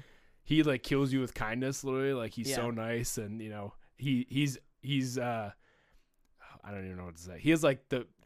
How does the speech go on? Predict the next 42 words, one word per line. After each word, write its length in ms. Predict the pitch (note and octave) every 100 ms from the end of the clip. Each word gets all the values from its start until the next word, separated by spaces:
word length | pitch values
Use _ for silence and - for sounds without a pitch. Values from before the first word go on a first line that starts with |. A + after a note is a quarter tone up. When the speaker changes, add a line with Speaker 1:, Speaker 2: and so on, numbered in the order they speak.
| - -
Speaker 1:
the 180 | A#2 C3+
h-, 60 | A#2+ A#2
biggest 340 | E3+ F3+ - B2+
outlook 460 | C#3+ B2 G#2 G#2 - - _ _ _
to, 100 | -
like, 140 | C3 A#2
a 80 | G2+
fault 520 | - A2 F2 - - _ _ _ _ -
on 100 | A2+
Speaker 2:
Yeah. 200 | C#3+ B2
Speaker 1:
life, 240 | F#2+ F2+ -
where 140 | A#2+
he's 220 | A2+ B2+
just 160 | A#2+ G#2
like, 120 | G2+
nothing, 460 | A2 A#2+ - A#2+ A#2
like, 160 | A2 -
anything 380 | D3 F3+ F#3+ E3+
can 80 |
go 140 | D3+ D3
wrong, 320 | C3+ B2+ B2
he's 220 | A#2 A#2+
gonna 180 | A#2 A2
make 240 | A2 G#2
it 140 | G2+ -
Speaker 2:
He's, 160 | D#3+ E3
like, 120 | D3+
an 80 | A2+
Speaker 1:
right. 80 | C#3
Speaker 2:
optimist 600 | C#3+ - C3+ B2 - -
Speaker 1:
He's 120 | C#3
Speaker 2:
to 80 | C3+
Speaker 1:
the 60 |
Speaker 2:
a 40 | D3
Speaker 1:
biggest 300 | D3+ D3+ C#3
Speaker 2:
fault, 120 | B2
yeah. 60 | B2
Speaker 1:
optimist, 640 | A2 B2 A#2+ - - -
like, 220 | A2 G2 -
person 320 | A#2+ B2 G2+
Speaker 2:
Yeah. 80 | G#2+
Speaker 1:
ever. 280 | B2 D3